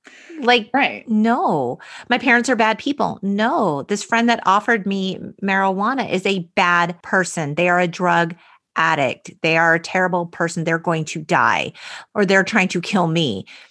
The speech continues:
Speaker 2: Right. Or they're trying, yeah, they're trying to take advantage of me.
Speaker 1: It's confusing. And so what is someone who lives in the real world to do with that when this is the only messaging you have ever been taught?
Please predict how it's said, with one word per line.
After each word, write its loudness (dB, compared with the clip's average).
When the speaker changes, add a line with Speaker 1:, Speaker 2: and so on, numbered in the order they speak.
Speaker 2:
Right. 2
Or -2
they're 0
trying, 0
yeah, -2
they're -8
trying -6
to -4
take -8
advantage -10
of -18
me. -10
Speaker 1:
It's 0
confusing. -2
And 2
so 0
what 0
is 0
someone 2
who -2
lives -4
in -2
the 0
real 2
world 0
to -4
do 0
with 2
that -2
when 2
this 0
is -8
the -8
only 2
messaging 0
you 0
have -2
ever 2
been -4
taught? -6